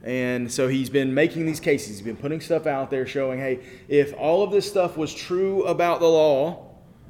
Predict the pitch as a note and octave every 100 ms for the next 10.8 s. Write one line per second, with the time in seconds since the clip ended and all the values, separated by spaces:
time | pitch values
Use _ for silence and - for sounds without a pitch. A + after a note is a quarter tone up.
0 | - C3 C#3+ C#3+ C3+ C#3 C#3+ C#3+ C#3+ B2
1 | C#3 C3 B2+ C3 B2+ B2 A2+ A#2+ D3 E3+
2 | - A2 - - G#2+ C#3 C3+ - G#3 G#3
3 | - D3+ C#3 B2 A2+ A#2+ C3 C#3 C3 D3
4 | D#3 - - A3 A3 D#3 - B2 B2 A#2
5 | G#2+ F#2+ G2+ C3 - - - - - -
6 | - B2+ - - - A3+ C#3+ B2+ - -
7 | - - - - - - B2+ D3 C#3+ C#3
8 | D#3 D3+ E3 G3 G3+ F3 C3+ B2 B2+ B2+
9 | C3 C3 - D3 C#3+ C#3 - C#3 - B2+
10 | A#2+ A2+ G#2+ - G3+ C#3+ F2 -